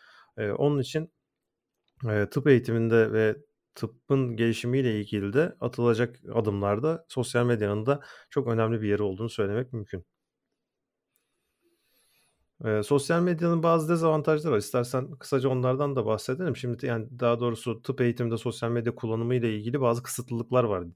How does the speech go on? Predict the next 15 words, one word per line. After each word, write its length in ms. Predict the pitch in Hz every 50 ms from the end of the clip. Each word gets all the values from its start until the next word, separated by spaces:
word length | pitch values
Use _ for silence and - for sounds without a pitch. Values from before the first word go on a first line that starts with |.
| _ -
da 220 | 113 101 92 92 92
diyebiliriz. 560 | 101 101 95 87 95 95 123 165 185 - - _ - - - - - _ -
Bir 80 | 151
kere 220 | - 147 151 160 156
zaten 440 | 143 156 156 151 - 160 160 165 - - - -
alternatif 680 | - 147 156 143 - 151 135 131 135 127 - - - -
değil. 300 | 143 131 110 95 - - - _ _ _
Yani 260 | - 120 110 104 101 101
sosyal 400 | - - 131 127 - 139 127 127
medyadan 680 | 127 135 131 123 117 123 123 117 117 131 127 127 123 127
tıp 280 | - 139 131 - _ - - -
öğrenir, 540 | 123 120 117 117 117 123 127 117 120 117 - -
öğrenilir 400 | 127 120 120 123 127 131 135 120
mi? 180 | 104 104 113
Tıp, 140 | - 110 -